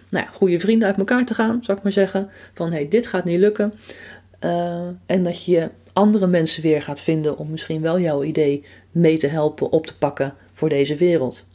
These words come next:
Dat is ook vaak in relaties, hè? In liefdesrelaties, zou ik maar zeggen. Op een gegeven moment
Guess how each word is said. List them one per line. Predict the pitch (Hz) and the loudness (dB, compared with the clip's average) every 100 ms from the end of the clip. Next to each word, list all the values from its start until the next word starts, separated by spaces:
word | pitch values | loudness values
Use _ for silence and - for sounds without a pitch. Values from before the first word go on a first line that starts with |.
| _ _ _ | _ _ _
Dat | - _ _ _ _ | -20 _ _ _ _
is | - | -2
ook | 196 | 0
vaak | 214 208 | 0 2
in | 208 | 2
relaties, | 202 202 190 175 | 4 2 0 -4
hè? | 202 214 | -2 -2
In | 226 180 | 0 2
liefdesrelaties, | 190 196 170 170 170 147 160 | 4 2 -2 -2 -2 -2 -4
zou | 156 151 | -6 -6
ik | |
maar | 156 | -4
zeggen. | 151 143 151 147 - - | -2 -2 -4 -14 -18 -10
Op | 196 | -4
een | 190 | -2
gegeven | 196 214 208 | 2 2 4
moment | 208 202 | 2 0